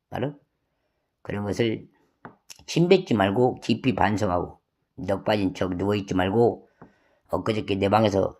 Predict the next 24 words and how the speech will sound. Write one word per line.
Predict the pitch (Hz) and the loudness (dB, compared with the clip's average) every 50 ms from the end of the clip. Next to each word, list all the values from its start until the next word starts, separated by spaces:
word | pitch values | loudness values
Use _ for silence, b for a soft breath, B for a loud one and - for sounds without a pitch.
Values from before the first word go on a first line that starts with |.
| _ - 78 | _ -14 -10
예, | 82 82 80 82 85 - _ - | -8 -8 -8 -8 -10 -14 _ -12
돈 | - - 120 123 | -6 -2 0 0
훔쳐가고도 | 123 120 - - 98 92 90 90 90 87 | 0 0 0 0 2 2 2 0 0 0
안 | 90 95 98 | 0 0 2
가져갔다고 | 104 110 113 101 98 - - 87 92 | 2 2 2 0 -2 0 -2 -2 0
너무나 | 95 95 113 143 165 151 110 - | 2 4 4 6 6 6 4 4
거짓말을 | - 143 131 131 139 135 123 104 98 | 2 0 2 4 4 4 4 6 4
한 | 98 120 123 | 4 4 2
게 | 107 101 | 2 2
사람들이 | - 143 170 180 170 139 107 101 95 90 | 6 8 8 8 8 6 0 -2 -4 -6
실제로 | - - 185 - - 156 113 101 110 120 110 - b b b b b b b b b b b b b b b b | -6 -6 0 2 4 4 6 4 4 2 0 -2 b b b b b b b b b b b b b b b b
너라는 | - 92 107 113 123 127 117 104 98 98 | 2 4 6 6 6 6 4 2 4 6
나짝에다가, | 110 123 135 135 - 135 117 107 104 101 113 127 120 - - - - _ _ _ _ _ _ - | 6 6 6 6 4 4 4 4 4 6 6 6 6 4 0 -10 -18 _ _ _ _ _ _ -20
음, | 117 98 92 92 92 - - - | -16 -14 -14 -12 -14 -14 -6 -2
돌려낸 | 101 110 127 123 113 104 101 | 2 4 4 4 4 2 2
듯 | 85 90 | 2 4
아프게 | 90 92 87 - - 95 90 82 82 - _ _ _ _ _ _ _ _ _ _ _ - | 4 4 4 2 -4 -2 -2 -2 -4 -6 _ _ _ _ _ _ _ _ _ _ _ -8
전자 | - - 110 139 151 156 139 139 113 - | -2 2 4 6 6 6 6 6 6 6
팔집을 | - 143 175 180 170 - 143 120 110 110 107 - - _ _ _ _ _ _ _ _ _ _ _ | 6 4 2 4 2 0 2 2 2 2 0 -2 -8 _ _ _ _ _ _ _ _ _ _ _
끼려고 | - 214 240 254 247 226 202 147 123 | 2 4 6 8 8 8 8 6 6
마음 | 104 101 110 117 120 117 | 8 8 8 8 8 4
먹은 | 110 107 107 | 2 2 0
게 | 101 98 | 0 -2
바로 | - - 92 98 98 90 - | 0 0 2 2 2 2 -2